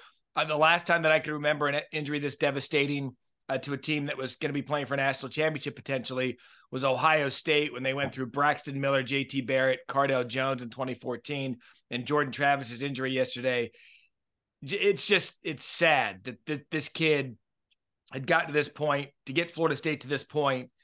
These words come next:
and now he's not gonna be able to see it through. And then now Tate Rodemaker's the backup. He's got Florida next week in a battle of the backups. And just a, just an awful day if you're a Florida State fan, and an awful day for Jordan Travis.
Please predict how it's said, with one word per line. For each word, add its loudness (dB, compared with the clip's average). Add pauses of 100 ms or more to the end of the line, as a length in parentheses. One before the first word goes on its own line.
(280)
and -4
now 6
he's 0
not 2
gonna -8
be 0
able 0
to -6
see -2
it -10
through. 4
And 0
then -4
now -2
Tate -4
Rodemaker's 2
the -8
backup. 4 (440)
He's -2
got 2
Florida 0
next -2
week 0
in -2
a 0
battle 4
of 0
the -10
backups. 2 (500)
And 0
just -2
a, -2
just -6
an -4 (140)
awful 6
day 4
if -2
you're -2
a -10
Florida 2
State -2
fan, 0
and 0
an 2
awful 4
day -2
for -12
Jordan -8
Travis. -12